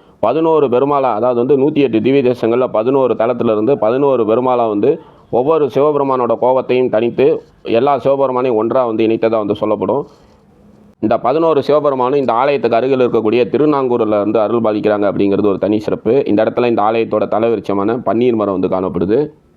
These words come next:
நம்ம சேனல்ல ஏற்கனவே திருநாங்கூரில் அருள் பாலிக்கக்கூடிய பெருமாள் ஆலயங்கள்லாம் பார்த்துருப்போம். நீங்க ஃபர்ஸ்ட் டைம் நம்ம சேனலுக்கு வரீங்கன்னா அந்த ஆலயங்களை தரிசனம் பண்றதுக்கான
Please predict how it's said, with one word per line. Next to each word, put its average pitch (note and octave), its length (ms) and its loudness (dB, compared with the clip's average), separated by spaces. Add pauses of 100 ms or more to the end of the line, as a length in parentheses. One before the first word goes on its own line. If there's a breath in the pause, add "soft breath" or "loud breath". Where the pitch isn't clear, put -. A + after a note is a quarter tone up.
(300)
நம்ம A2+ 160 -2
சேனல்ல C#3+ 320 0
ஏற்கனவே C3+ 440 2
திருநாங்கூரில் C3 600 0
அருள் A#2+ 220 0
பாலிக்கக்கூடிய A#2 500 0
பெருமாள் A#2+ 340 0
ஆலயங்கள்லாம் G#2+ 500 0
பார்த்துருப்போம். G#2+ 520 -2 (100)
நீங்க A2 180 0
ஃபர்ஸ்ட் A2+ 200 -2
டைம் D3 180 2
நம்ம B2 160 0
சேனலுக்கு A#2+ 440 -2
வரீங்கன்னா A2 160 -2
அந்த A#2+ 240 0
ஆலயங்களை A#2+ 420 0
தரிசனம் A2+ 420 -2
பண்றதுக்கான G#2 500 -2